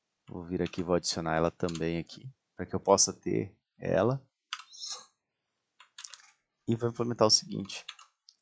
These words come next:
L Mobile Day, acho que eu escrevi errado lá, vai ser o quê? Vai ser a minha interface, tá? <clears throat> Por que isso?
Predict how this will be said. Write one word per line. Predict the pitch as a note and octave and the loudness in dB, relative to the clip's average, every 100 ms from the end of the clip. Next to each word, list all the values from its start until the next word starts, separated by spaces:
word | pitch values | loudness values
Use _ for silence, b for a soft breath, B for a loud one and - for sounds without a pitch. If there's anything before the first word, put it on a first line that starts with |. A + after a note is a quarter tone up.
| - | -10
L | - G2+ G#2+ A2+ C3 - _ _ _ _ - - - - - - - _ - - _ - _ _ _ _ _ _ - - - _ _ _ | -2 2 2 2 -2 -6 _ _ _ _ -20 -20 -20 -20 -20 -20 -20 _ -20 -20 _ -20 _ _ _ _ _ _ -20 -20 -20 _ _ _
Mobile | G2 F2+ F2+ D#2+ - - - - - - | -12 -8 -2 -2 -2 -10 -20 -20 -20 -12
Day, | F2+ F2 G#2 - - - - _ - - - - | -6 -4 -4 -8 -16 -20 -20 _ -20 -20 -20 -16
acho | - | -12
que | - | -8
eu | |
escrevi | - F#2 F2 | -8 -8 -8
errado | D#2+ E2 - F2+ | -6 -2 -2 0
lá, | D2+ D3 D3 _ B B B B _ | -2 -2 -6 _ B B B B _
vai | A2 G2+ | -2 0
ser | - A2 | 2 0
o | G#2+ | -2
quê? | - G2 F#2+ b b _ - | -4 -6 -6 b b _ -6
Vai | - | -6
ser | - - G2+ G2+ - | -4 -2 0 0 -2
a | A2 F#2+ | -4 -2
minha | F#2 F#2+ | -4 -6
interface, | G2 A#2 A2 - G#2 G#2 - - | -6 -6 -8 -8 -8 -6 -10 -10
tá? | - F2 _ _ _ _ _ _ _ _ _ _ _ _ _ _ _ _ _ _ | -12 -12 _ _ _ _ _ _ _ _ _ _ _ _ _ _ _ _ _ _
<clears throat> | - B2+ - | -8 -6 0
Por | A#2+ | 0
que | - A#2+ | 2 2
isso? | G#2 - - - | 4 0 -4 -6